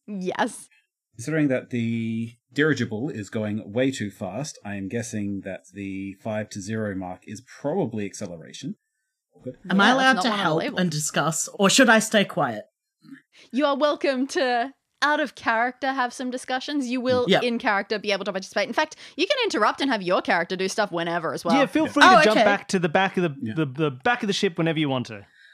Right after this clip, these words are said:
Speaker 3: Uh, okay, can I ask some questions then about the room I'm
Speaker 1: Yeah.
Speaker 3: in?
Speaker 4: Yeah.
Speaker 3: So what's at the other two walls in this big room?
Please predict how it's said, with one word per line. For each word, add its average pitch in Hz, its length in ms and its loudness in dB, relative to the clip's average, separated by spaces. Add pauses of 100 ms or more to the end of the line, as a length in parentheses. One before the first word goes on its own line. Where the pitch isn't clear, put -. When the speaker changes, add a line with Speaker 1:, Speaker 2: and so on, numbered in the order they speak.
(220)
Speaker 3:
Uh, 240 120 4 (180)
okay, 202 220 0
can 220 140 2
I 214 80 8
ask 240 120 2
some 226 120 2
questions 220 500 0
then 240 260 0
about 156 240 -2
the 170 60 -6
room 165 180 -2
I'm 185 100 0
Speaker 1:
Yeah. 208 140 4
Speaker 3:
in? - 60 2
Speaker 4:
Yeah. 101 160 -6 (480)
Speaker 3:
So 240 200 2
what's 247 320 4
at 415 140 -2
the 302 220 -2
other 202 320 2
two 214 520 0
walls 131 720 -2 (260)
in 147 200 -2
this 147 180 -4
big 131 260 -6
room? 104 480 -12